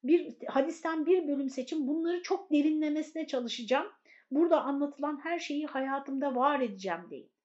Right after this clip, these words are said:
İşte Hucurat suresinin iki sayfalık bir sure bile olur. Yani bir yer seçin kendinize, "Burada derinleşeceğim." deyin. Veyahut da "Hepsini böyle bir gözden geçireceğim. Bir hadis kitabını, bir tefsir kitabını gözden geçireceğim.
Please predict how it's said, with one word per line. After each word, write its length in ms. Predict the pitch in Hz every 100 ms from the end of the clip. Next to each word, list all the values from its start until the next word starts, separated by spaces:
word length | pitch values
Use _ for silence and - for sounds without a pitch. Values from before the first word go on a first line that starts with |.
| _ _
İşte 160 | - 285
Hucurat 460 | 370 349 330 311
suresinin 460 | - 247 240 285 262
iki 200 | 311 415
sayfalık 460 | 403 311 302 294 -
bir 60 |
sure 360 | 294 320 302 311
bile 160 | 240 190
olur. 320 | - - -
Yani 220 | 202 190 185 _ _ _ _
bir 60 | 359
yer 220 | 381 392
seçin 440 | - 220 - 196
kendinize, 440 | - 214 262 349 320
"Burada 320 | 381 330 247
derinleşeceğim." 760 | 254 247 240 233 - 190 190
deyin. 180 | 208 302 427 - - _
Veyahut 320 | 349 392 359
da 60 | 415 370
"Hepsini 420 | - - - 381
böyle 220 | 349 330 320
bir 100 | 320
gözden 460 | 311 285 320 311
geçireceğim. 480 | 262 - 220 196 220
Bir 120 | 285
hadis 320 | 269 262 285
kitabını, 460 | - 254 254 240 262
bir 220 | 269 262 - - _
tefsir 340 | - 240 - 311
kitabını 440 | - 262 247 269
gözden 460 | 247 233 226 277 262
geçireceğim. 480 | 220 208 185 175